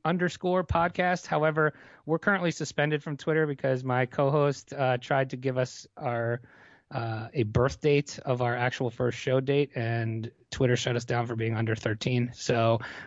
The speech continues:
we <laughs> currently are suspended on Twitter, but rekt underscore podcast. And then, uh, you can also find, uh,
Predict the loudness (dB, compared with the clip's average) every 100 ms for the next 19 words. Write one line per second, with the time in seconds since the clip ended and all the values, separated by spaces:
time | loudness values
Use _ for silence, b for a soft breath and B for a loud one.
0 | B 2 4 4 2 4 4 4 4 2
1 | 0 -4 -6 -6 -4 -6 -8 -6 -4 -4
2 | B B B 0 2 2 0 0 0 -2
3 | -2 -2 -2 -4 -4 -2 -2 0 0 -2
4 | -6 -2 2 2 0 B B B 0 2
5 | 0 -4 -6 -4 -2 -2 -2 -4 -2 0
6 | 2 0 -4 -6 -2 0 2 2